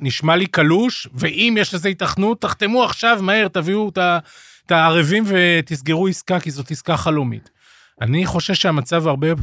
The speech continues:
יותר קשה ממה שאנחנו רואים. אני לא רואה את הנהגת חמאס מוותרת על השליטה ועוזבת. אני לא רואה אותם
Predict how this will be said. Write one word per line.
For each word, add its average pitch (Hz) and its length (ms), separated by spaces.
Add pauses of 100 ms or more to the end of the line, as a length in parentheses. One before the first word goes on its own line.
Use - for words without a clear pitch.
(120)
יותר 131 440
קשה 123 300
ממה 120 240
שאנחנו 117 420 (540)
רואים. 131 500 (320)
אני 131 200
לא 143 120
רואה 139 200
את 135 120
הנהגת 123 320
חמאס 123 440
מוותרת 120 560
על 120 100
השליטה 123 440
ועוזבת. 127 720 (340)
אני 123 180
לא 131 120
רואה 135 120
אותם 127 340